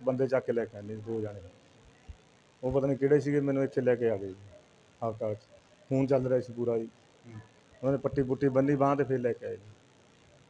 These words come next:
Speaker 2: ਕੀ ਕੁੱਟਮਾਰ ਦੇ ਦੌਰਾਨ ਤੁਹਾਡੀ ਕੋਈ ਰਕਮ ਜਾਂ ਕੋਈ ਹੋਰ ਚੀਜ਼, ਤੁਹਾਡੀ ਕੋਈ ਚੀਜ਼ ਚੋਰੀ ਹੋਈ ਹੈ?
Speaker 1: ਹਾਂਜੀ, ਉਹ ਮੈਂ ਚਾਲੀ ਹਜ਼ਾਰ ਲੈ ਕੇ ਆਇਆ ਸੀਗਾ ਘਰਦਿਆਂ ਤੋਂ। ਚ-, ਉਹਦੇ ਵਿੱਚ ਤਿੰਨ ਹਜ਼ਾਰ ਮੇਰੇ ਤੋਂ ਖਰਚ ਹੋ ਗਿਆ ਸੀਗਾ, ਸੈਂਤੀ ਹਜ਼ਾਰ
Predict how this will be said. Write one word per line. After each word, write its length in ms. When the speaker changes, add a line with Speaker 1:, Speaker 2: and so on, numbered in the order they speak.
Speaker 2:
ਕੀ 160
ਕੁੱਟਮਾਰ 520
ਦੇ 120
ਦੌਰਾਨ 220
ਤੁਹਾਡੀ 320
ਕੋਈ 200
ਰਕਮ 360
ਜਾਂ 160
ਕੋਈ 140
ਹੋਰ 240
ਚੀਜ਼, 240
ਤੁਹਾਡੀ 280
ਕੋਈ 80
ਚੀਜ਼ 340
ਚੋਰੀ 180
ਹੋਈ 120
ਹੈ? 160
Speaker 1:
ਹਾਂਜੀ, 240
ਉਹ 80
ਮੈਂ 120
ਚਾਲੀ 260
ਹਜ਼ਾਰ 180
ਲੈ 140
ਕੇ 120
ਆਇਆ 100
ਸੀਗਾ 200
ਘਰਦਿਆਂ 340
ਤੋਂ। 100
ਚ-, 60
ਉਹਦੇ 460
ਵਿੱਚ 180
ਤਿੰਨ 240
ਹਜ਼ਾਰ 200
ਮੇਰੇ 140
ਤੋਂ 100
ਖਰਚ 280
ਹੋ 80
ਗਿਆ 100
ਸੀਗਾ, 180
ਸੈਂਤੀ 420
ਹਜ਼ਾਰ 420